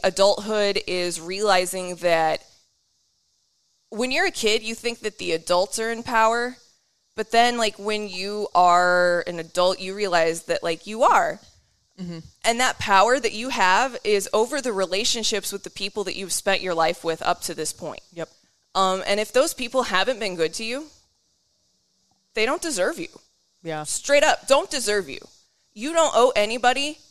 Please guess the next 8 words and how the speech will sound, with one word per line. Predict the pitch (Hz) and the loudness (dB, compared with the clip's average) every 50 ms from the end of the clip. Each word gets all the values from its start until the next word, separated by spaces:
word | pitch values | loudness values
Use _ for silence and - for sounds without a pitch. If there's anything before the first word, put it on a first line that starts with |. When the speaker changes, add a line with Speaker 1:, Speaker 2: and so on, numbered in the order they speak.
| _ _ | _ _
Speaker 1:
in | - 208 208 | -4 -2 -2
this | 208 214 226 - - | 0 -2 -2 0 0
life | 202 190 196 214 226 - - - _ _ _ _ _ _ _ _ _ _ _ | 2 2 2 0 -2 -6 -16 -20 _ _ _ _ _ _ _ _ _ _ _
fucking | - 320 320 - 294 233 202 - | 0 0 2 0 -4 -6 -2 -2
anything | 196 202 214 240 262 - - 277 285 302 320 339 - _ _ _ | -2 0 0 -2 -6 -4 -2 -2 -2 -2 -4 -8 -14 _ _ _
except | - 214 - - - 233 233 - | -12 -10 -6 0 0 0 0 0
for | - 247 | -2 -4
yourself. | 233 233 240 240 - 180 147 - - - - - | -4 -4 -4 -4 -2 -2 -2 -2 -4 -8 -16 -20